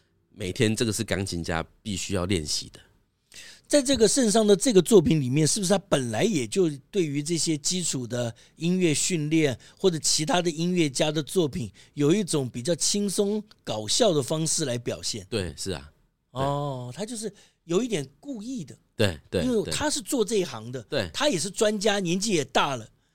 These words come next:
Speaker 2: 有一定的地位。
Speaker 1: 对。
Speaker 2: 他就是故意来说，“哎，你看看。”
Speaker 1: 你看这个东西很像野驴，
Speaker 2: 哎。
Speaker 1: 可是其实很像在
Speaker 2: 你在家里练习。
Speaker 1: 在练习的感觉。<laughs>
Speaker 2: 你在骂人啊，你啊。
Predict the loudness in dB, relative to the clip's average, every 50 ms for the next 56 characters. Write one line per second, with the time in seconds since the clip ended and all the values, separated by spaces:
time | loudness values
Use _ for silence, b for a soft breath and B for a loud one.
0 | _ _ _ _ 0 2 2 2 2 0 0 0 0 -2 -2 -2 -2 0 2 2
1 | 2 2 0 -4 -4 -4 -4 -2 -2 -2 -2 0 0 -2 -4 -4 -6 -6 -6 -4
2 | -4 -2 -2 -2 -2 -2 -2 -2 -2 -2 -2 -2 -2 -2 -2 -4 -6 -6 -8 -8
3 | -8 -6 -6 -8 -8 -10 _ _ _ _ -6 0 2 2 2 2 2 0 2 2
4 | 2 0 0 -2 -4 -2 -2 -2 0 2 2 2 2 4 4 4 2 2 0 0
5 | 0 0 0 -2 -2 -4 -6 -8 -8 -8 -6 -6 -6 -4 -4 -4 -4 -4 -4 -8
6 | B B B B 4 4 4 4 2 -2 -8 -14 -6 0 2 4 6 6 6 6
7 | 6 6 6 6 6 6 6 6 4 4 2 0 -2 -2 0 -2 -2 -2 -2 0
8 | 0 2 2 0 0 0 -2 -2 -2 -4 -8 -6 -8 -10 -10 -8 -10 -12 _ -12
9 | -14 -14 B B B B B -6 -4 6 8 10 10 10 8 4 4 4 4 4
10 | 4 6 8 8 8 8 6 6 4 4 4 4 2 2 2 2 0